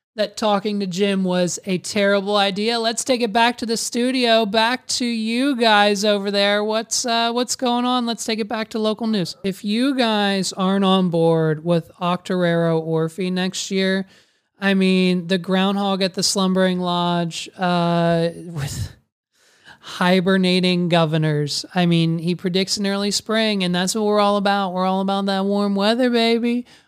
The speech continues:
We're all about that warm weather, baby. And so it's crazy to think that we are just, well, for one, predicting the weather with a groundhog, and two,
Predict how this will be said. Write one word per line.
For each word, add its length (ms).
We're 140
all 180
about 240
that 240
warm 260
weather, 420
baby. 480
And 240
so 540
it's 300
crazy 960
to 100
think 800
that 680
we 320
are 640
just, 360
well, 200
for 220
one, 520
predicting 420
the 80
weather 260
with 140
a 60
groundhog, 440
and 260
two, 600